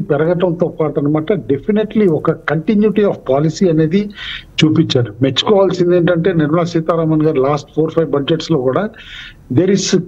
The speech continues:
clear cut continuity in policy making అనమాట. కాబట్టి ఆ continuity in policy మేకింగే ఉంటుంది ఇప్పుడు కూడా అని చెప్పేసి అని అనుకుంటున్నా.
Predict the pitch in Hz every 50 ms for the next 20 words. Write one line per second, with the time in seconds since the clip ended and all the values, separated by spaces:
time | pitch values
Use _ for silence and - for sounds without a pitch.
0 | - - 147 175 214 233 233 - - 226 208 - - - 170 165 156 180 170 175
1 | 175 170 170 196 180 156 135 117 - 143 139 147 139 - - 143 131 127 120 117
2 | - 131 120 120 113 110 107 107 107 - 110 - - 143 160 170 190 196 - -
3 | 180 143 143 156 - - - - - - - - - - 165 156 151 156 165 165
4 | 160 160 226 220 202 220 208 202 220 214 196 180 170 - 160 165 170 170 170 -
5 | 190 170 160 156 156 - 175 165 165 180 180 143 131 131 131 127 - 180 160 156
6 | 156 175 185 175 - - 131 117 - 156 156 147 151 156 156 156 147 143 139 139
7 | - - - 135 - - 147 160 180 170 131 123 - 143 123 113 123 104 95 95